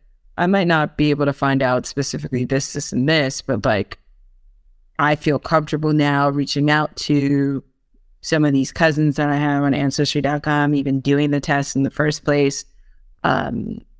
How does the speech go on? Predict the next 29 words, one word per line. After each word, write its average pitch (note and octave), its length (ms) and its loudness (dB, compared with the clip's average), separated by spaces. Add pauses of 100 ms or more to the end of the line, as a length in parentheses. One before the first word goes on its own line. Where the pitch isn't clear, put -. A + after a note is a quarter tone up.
(340)
and C3+ 640 0 (560)
some D#3+ 240 2
of D3+ 100 2
those D3 280 2
things D3 440 2
have C#3 200 -6
led C#3 220 0
to C#3+ 140 -2
him C#3+ 200 0
being C#3 420 2
more C#3 220 -2
open. G3+ 360 2
And F3+ 140 4
that's D#3 160 0
something A#3 300 4
that A3 120 4
I E3 100 4
find C#3 400 0
when C#3 200 0
you C#3 100 0
do, C#3 460 0 (1500)
when E3 240 2
you G#3 140 4
do A3 160 2
the F3+ 120 2
work D3+ 240 0
yourself, C#3+ 600 0
it C3 260 -2
can C3+ 240 0